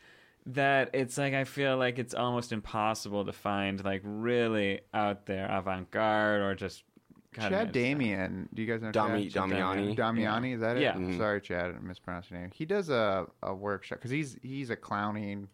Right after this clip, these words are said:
Speaker 2: type of
Speaker 1: Mm-hmm.
Speaker 2: improviser, and they
Speaker 3: Mm-hmm.
Speaker 2: do s-, uh,
Speaker 3: Well, he was a
Speaker 2: almost
Speaker 3: wrestler, too, like a,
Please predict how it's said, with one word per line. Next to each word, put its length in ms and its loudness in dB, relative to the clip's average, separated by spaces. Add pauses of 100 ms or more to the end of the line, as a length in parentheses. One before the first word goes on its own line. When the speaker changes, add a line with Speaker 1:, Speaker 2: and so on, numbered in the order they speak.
Speaker 2:
type 180 -6
of 120 0
Speaker 1:
Mm-hmm. 80 -4
Speaker 2:
improviser, 720 -4
and 160 -2
they 120 2
Speaker 3:
Mm-hmm. 80 -2
Speaker 2:
do 180 4
s-, 240 -8 (240)
uh, 180 2
Speaker 3:
Well, 100 4
he 60 6
was 140 4
a 60 4
Speaker 2:
almost 140 2
Speaker 3:
wrestler, 440 0
too, 240 2
like 180 2
a, 180 2